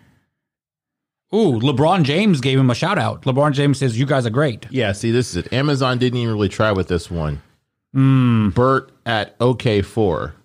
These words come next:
Speaker 2: and it's a Dude Perfect, um, picture. So, yeah, I don't trust Amazon reviews. I love their products or ordering from them, but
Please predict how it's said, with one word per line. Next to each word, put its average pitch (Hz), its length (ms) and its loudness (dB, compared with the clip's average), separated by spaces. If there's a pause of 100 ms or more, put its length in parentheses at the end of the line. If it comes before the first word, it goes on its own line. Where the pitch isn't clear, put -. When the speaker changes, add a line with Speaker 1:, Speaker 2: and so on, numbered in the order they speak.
(120)
Speaker 2:
and 98 100 -4
it's 95 140 -4
a 98 80 -6
Dude 98 260 -2
Perfect, 90 600 -6 (560)
um, 69 560 -8 (1120)
picture. - 440 -10 (1700)
So, - 120 -12
yeah, 78 340 -4
I 90 80 -2
don't 92 200 -4
trust - 320 -12
Amazon 71 360 -14
reviews. 73 540 -18 (800)
I 98 60 -2
love 131 160 4
their 127 100 2
products 113 640 0 (120)
or 78 120 -2
ordering 98 320 2
from 69 200 -6
them, 69 100 -10
but 71 180 -12